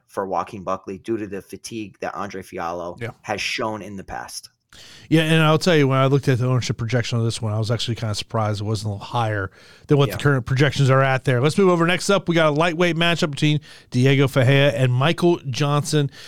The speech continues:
Speaker 2: Diego is a minus one fifty betting favorite. He is eighty-seven hundred on D K, eighteen dollars on FanDuel. And then for Michael Johnson, he's a plus one twenty-five betting underdog, seventy-five hundred on D K,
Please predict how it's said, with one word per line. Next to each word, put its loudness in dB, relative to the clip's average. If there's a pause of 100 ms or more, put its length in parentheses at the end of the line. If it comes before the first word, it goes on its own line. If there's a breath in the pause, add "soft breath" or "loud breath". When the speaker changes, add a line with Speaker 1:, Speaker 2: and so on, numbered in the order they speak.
(140)
Speaker 2:
Diego 6
is 4
a 6
minus 2
one 2
fifty 0
betting 2
favorite. 2
He 4
is 2
eighty-seven 0
hundred 4
on 2
D 2
K, 4
eighteen 2
dollars 4
on 0
FanDuel. 2 (300 loud breath)
And 0
then 4
for 2
Michael 0
Johnson, 2
he's 2
a 4
plus -2
one 0
twenty-five 0
betting 0
underdog, 2
seventy-five 2
hundred -4
on -2
D 0
K, 0